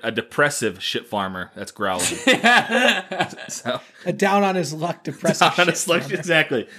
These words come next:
Speaker 1: Yep.
Speaker 2: <laughs> Um, so the elusive creature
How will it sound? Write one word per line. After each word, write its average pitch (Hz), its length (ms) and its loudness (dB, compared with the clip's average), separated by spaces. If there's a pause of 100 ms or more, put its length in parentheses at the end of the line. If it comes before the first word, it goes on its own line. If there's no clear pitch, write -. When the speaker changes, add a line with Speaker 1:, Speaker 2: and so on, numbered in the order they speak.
(160)
Speaker 1:
Yep. 120 260 2 (300)
Speaker 2:
<laughs> - 520 -12 (1500)
Um, 143 520 2 (540)
so 165 400 2 (1500)
the 151 180 4
elusive 170 540 2
creature 170 720 0